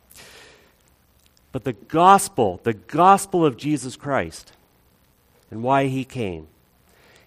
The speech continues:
is all about repairing, making new, and redeeming what God had designed our bodies and our souls to run on, which is himself, which is himself.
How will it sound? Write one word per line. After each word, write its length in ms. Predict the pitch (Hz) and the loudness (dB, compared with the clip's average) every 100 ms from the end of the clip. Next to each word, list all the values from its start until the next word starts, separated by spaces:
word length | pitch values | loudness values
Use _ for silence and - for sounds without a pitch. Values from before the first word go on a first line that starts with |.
| - | -12
is 160 | 101 | -2
all 260 | 131 147 147 | 4 4 4
about 240 | 143 127 | 2 0
repairing, 800 | 113 113 - 139 143 131 98 87 107 | 0 -6 -4 0 2 2 -2 -6 -4
making 380 | 131 131 131 | -4 -4 -4
new, 280 | 131 139 120 | 0 0 0
and 140 | 110 110 | -2 -4
redeeming 840 | 113 101 151 170 180 135 92 85 - _ _ _ _ _ _ _ _ | -8 -6 0 2 2 2 -4 -10 -18 _ _ _ _ _ _ _ _
what 180 | 110 101 | -12 0
God 360 | 127 135 139 | 6 8 6
had 180 | 131 117 | 4 -2
designed 640 | 110 95 113 123 127 90 85 _ _ _ _ _ _ - | -4 -2 0 0 -2 -6 -16 _ _ _ _ _ _ -10
our 100 | 101 | -4
bodies 560 | 113 113 107 98 92 | 2 4 4 -2 -8
and 80 | 107 | -8
our 100 | 98 | -10
souls 440 | - 107 101 92 | -8 -6 -6 -8
to 120 | - 95 | -14 -10
run 260 | 98 95 | -8 -10
on, 200 | 87 85 - _ _ _ _ _ _ _ - | -12 -16 -20 _ _ _ _ _ _ _ -20
which 160 | - | -16
is 120 | 101 87 | -14 -14
himself, 760 | 87 87 107 90 85 - _ _ _ _ _ _ _ _ _ - | -16 -14 -6 -6 -6 -14 _ _ _ _ _ _ _ _ _ -20
which 200 | - 104 | -14 -8
is 300 | 98 85 - | -8 -10 -16
himself. 800 | 98 87 - 113 78 71 - | -20 -18 -14 -12 -12 -14 -20